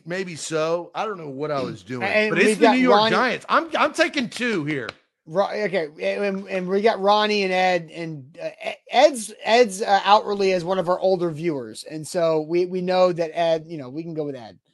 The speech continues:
Speaker 1: I'm
Speaker 2: let's go
Speaker 1: taking
Speaker 2: Giant-,
Speaker 1: two today. Way to
Speaker 2: Ronnie
Speaker 1: go,
Speaker 2: says
Speaker 1: chat.
Speaker 2: Giants, lock it in. All right, that's our fifth question, right?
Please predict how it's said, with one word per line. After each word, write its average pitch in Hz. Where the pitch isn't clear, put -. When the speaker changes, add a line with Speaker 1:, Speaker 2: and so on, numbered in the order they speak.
Speaker 1:
I'm 190
Speaker 2:
let's 185
go 240
Speaker 1:
taking 202
Speaker 2:
Giant-, 202
Speaker 1:
two 214
today. 156
Way 214
to 240
Speaker 2:
Ronnie 214
Speaker 1:
go, 220
Speaker 2:
says 214
Speaker 1:
chat. 175
Speaker 2:
Giants, 196
lock 185
it 175
in. 147
All 185
right, 156
that's 220
our 277
fifth 254
question, 214
right? 185